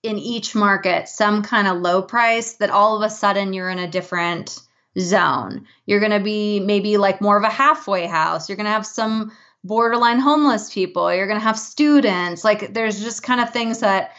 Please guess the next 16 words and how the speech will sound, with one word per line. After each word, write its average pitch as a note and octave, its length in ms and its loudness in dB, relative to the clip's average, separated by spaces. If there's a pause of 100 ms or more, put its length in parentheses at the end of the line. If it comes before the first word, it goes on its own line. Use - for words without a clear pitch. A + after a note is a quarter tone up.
(400)
you G3+ 100 -2
know, G3 140 4
I'm G3+ 140 4
not G#3 220 2
trying G#3 280 0
to G3+ 120 -8
be G3 160 -4
mean G#3+ 320 -2
or G3+ 100 0
discriminatory, G3+ 1120 2
but, G#3 300 4
like, G3+ 280 4
I'm D#4 200 4
just F#4 240 -8
saying A3+ 460 0
that F3+ 480 0